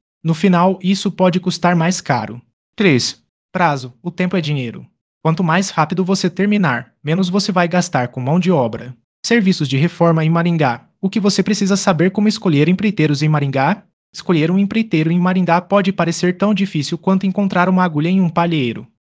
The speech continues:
Mas não se preocupe. Aqui estão algumas dicas para você não cair na armadilha do emprego mal feito. Um, pesquise, pergunte aos amigos, familiares ou até mesmo ao seu vizinho que sempre está reformando a casa. Eles podem ter dicas valiosas. Dois,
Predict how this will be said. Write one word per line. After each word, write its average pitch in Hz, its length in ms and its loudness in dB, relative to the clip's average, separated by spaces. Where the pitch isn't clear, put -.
Mas 143 200 -2
não 180 100 2
se 185 120 -4
preocupe. 139 680 -6
Aqui 156 240 -2
estão 202 240 0
algumas 185 320 2
dicas 160 260 -2
para 180 180 -2
você 180 300 0
não 180 140 2
cair 185 280 0
na 180 120 2
armadilha 180 520 0
do 117 80 -4
emprego 165 380 -2
mal 156 180 2
feito. 120 480 -6
Um, 113 180 -10
pesquise, 127 500 -4
pergunte 170 420 0
aos 143 140 -2
amigos, 120 640 -6
familiares 170 720 -2
ou 190 120 -2
até 190 200 0
mesmo 180 320 0
ao 175 60 0
seu 175 180 -2
vizinho 180 380 0
que 185 100 -4
sempre 185 340 -2
está 180 220 -2
reformando 160 560 0
a 156 60 -2
casa. 117 520 -2
Eles 165 200 0
podem 196 280 4
ter 175 160 4
dicas 156 360 0
valiosas. 139 800 -2
Dois, 151 440 2